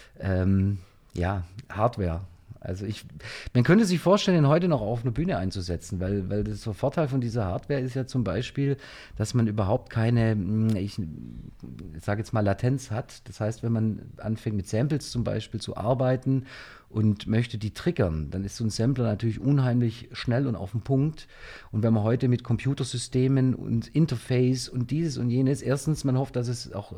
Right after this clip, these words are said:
sauber läuft. Äh, und hatte dann, äh, lange Zeit oft die Probleme, dass es immer eine leichte Verzögerung hat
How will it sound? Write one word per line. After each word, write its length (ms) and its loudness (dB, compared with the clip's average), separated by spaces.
sauber 320 0
läuft. 480 -6
Äh, 380 2
und 480 -2
hatte 320 2
dann, 440 4
äh, 320 -2
lange 320 4
Zeit 340 4
oft 240 -2
die 60 4
Probleme, 680 4
dass 160 2
es 140 0
immer 80 4
eine 100 8
leichte 300 4
Verzögerung 580 0
hat 200 -8